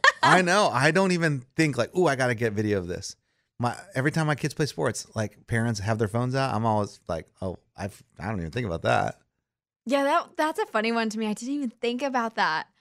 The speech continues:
Speaker 1: Thank goodness my mom doesn't have eighty million videos of me playing softball and making bad plays.
Speaker 2: 'Cause it would be eighty million.
Speaker 1: Yes.
Speaker 2: 'Cause it's every single time they go up to bat, parents are like, "Oh,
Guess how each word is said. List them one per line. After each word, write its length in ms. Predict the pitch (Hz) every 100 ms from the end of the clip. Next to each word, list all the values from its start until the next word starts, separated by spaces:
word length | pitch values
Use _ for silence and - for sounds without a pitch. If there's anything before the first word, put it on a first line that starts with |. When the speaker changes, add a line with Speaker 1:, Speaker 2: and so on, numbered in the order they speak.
| _ _ _ -
Speaker 1:
Thank 200 | 320 269
goodness 300 | 269 294 269
my 80 | 240
mom 160 | 233
doesn't 200 | 233 226
have 160 | 220 220 _ -
eighty 280 | 247 247 247
million 420 | 214 214 220 190
videos 420 | 202 202 220 202
of 100 | 196
me 120 | 196
playing 380 | 185 208 202 185
softball 420 | - 196 214 202
and 160 | 180 180 214
making 380 | 202 208 190 165
bad 340 | 170 180 196 -
plays. 360 | - 202 208
Speaker 2:
'Cause 180 | 151 131
it 100 | 127
would 180 | 127 127
be 140 | 123
eighty 200 | 110 107
million. 420 | 98 95 82 78 - _
Speaker 1:
Yes. 440 | 277 311 381 381 247
Speaker 2:
'Cause 100 | 131
it's 140 | 120 -
every 400 | 131 120 113 123
single 260 | 113 123 117
time 400 | - 104 101 95
they 160 | 98 101
go 120 | 98
up 100 | 92
to 80 | 95
bat, 360 | 92 87 - -
parents 340 | 98 90 90
are 80 | 87
like, 200 | 85 -
"Oh, 100 | 208